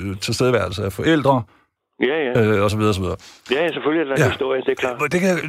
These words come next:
Speaker 1: ja, jeg kan godt tilgive det. Jeg, jeg kan sagtens også tilgive mig selv og sådan noget, fordi det er en million år siden, og hvad fanden. Men altså, jeg ville jo blive pisse fucking ked af det, hvis en af mine unger blev, øh, gjorde sådan noget, ikke?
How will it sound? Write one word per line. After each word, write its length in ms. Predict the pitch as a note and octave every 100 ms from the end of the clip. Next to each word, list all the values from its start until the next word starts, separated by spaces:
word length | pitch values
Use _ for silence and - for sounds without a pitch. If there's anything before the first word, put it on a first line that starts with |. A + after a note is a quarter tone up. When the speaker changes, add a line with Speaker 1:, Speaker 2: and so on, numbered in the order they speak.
| E3
Speaker 1:
ja, 160 | F3+ D3
jeg 160 | D3+
kan 100 | D#3
godt 160 | D3 D#3
tilgive 400 | - G3 F3 D#3
det. 80 | D3
Jeg, 180 | C3+ B2+
jeg 140 | C3
kan 80 | B2+
sagtens 340 | C3+ D3 C#3 C3
også 240 | A#2 - -
tilgive 300 | - A#2 A#2+
mig 100 | G#2+
selv 360 | - D#3 -
og 80 | A#2
sådan 120 | A#2
noget, 160 | A2+ G2+ - -
fordi 360 | A2 G#2 G2+ G2+ - -
det 140 | G#2+
er 40 | A2
en 440 | G#2 G#2 - G#2
million 280 | A2 A2+ A#2
år 120 | G#2
siden, 320 | G2 C#3 C3+
og 60 | B2+
hvad 120 | A2
fanden. 320 | - B2 C3 - - - _ -
Men 120 | B2 A2+
altså, 160 | B2 A#2 F2+ -
jeg 280 | A#2+ G#2+ A#2+
ville 100 | A2+
jo 80 | G#2+
blive 140 | - A2+ -
pisse 540 | - - - - - B2+
fucking 600 | - - C#3+ C3+ - A#2
ked 180 | - -
af 120 | -
det, 80 | G#2+
hvis 140 | G#2+
en 140 | - A#2+
af 60 |
mine 240 | A#2+ F3 F3
unger 200 | G#2 F#2+
blev, 140 | F#2+ F#2 - - - _ _ _ _ _ _ _ _ -
øh, 920 | G2 G2 F2+ E2+ - - - - -
gjorde 180 | A#2+ A2+
sådan 180 | G2+ E2+
noget, 100 | -
ikke? 140 | D#3+